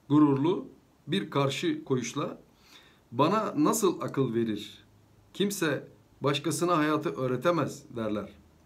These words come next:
Bu tür insanlar kılavuz kitap okuyanlarla da alay ederler.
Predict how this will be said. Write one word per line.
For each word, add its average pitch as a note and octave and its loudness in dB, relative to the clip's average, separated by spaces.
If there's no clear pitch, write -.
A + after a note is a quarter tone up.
Bu G3 2
tür C4 -2
insanlar G#3 0
kılavuz G3+ 0
kitap - 0
okuyanlarla F3+ 2
da G3 0
alay E3 4
ederler. G#2+ -4